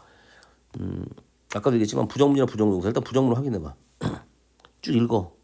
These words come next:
한 번 있지, 두 번 있지. 그 부정문, 연이은 부정문은 가독성이 올라가. 그래서 보통은 같은 내용을 할 테니까 뒤에 거에 요게 요 문장이 오면 되는 거야. 알았어? 답은 사 번. 읽지 않고 푸는 방법. 고삼 때까지 똑같아.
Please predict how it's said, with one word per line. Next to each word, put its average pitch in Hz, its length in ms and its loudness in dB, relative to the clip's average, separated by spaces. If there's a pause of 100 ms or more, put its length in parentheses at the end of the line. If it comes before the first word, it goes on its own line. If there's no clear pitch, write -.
(140)
한 165 140 -4
번 156 140 4
있지, 85 300 -6 (120)
두 - 100 -6
번 131 160 2
있지. 90 320 -4 (500)
그 - 120 -4
부정문, 143 920 4
연이은 151 320 8
부정문은 117 720 2 (480)
가독성이 123 400 0
올라가. 87 560 0
그래서 98 380 -2
보통은 120 440 -2 (320)
같은 - 280 -6
내용을 120 180 0
할 139 60 -2
테니까 107 600 -4 (380)
뒤에 127 300 0
거에 127 500 2 (640)
요게 110 320 2
요 110 80 4
문장이 95 280 2
오면 78 120 -2
되는 71 220 -8
거야. 76 180 -18
알았어? - 300 -8 (340)
답은 92 200 -4
사 104 140 -8
번. 78 140 -12 (240)
읽지 120 260 -2
않고 107 140 -4
푸는 123 160 -6
방법. 95 380 -6 (560)
고삼 139 260 2
때까지 123 260 -2
똑같아. 135 480 0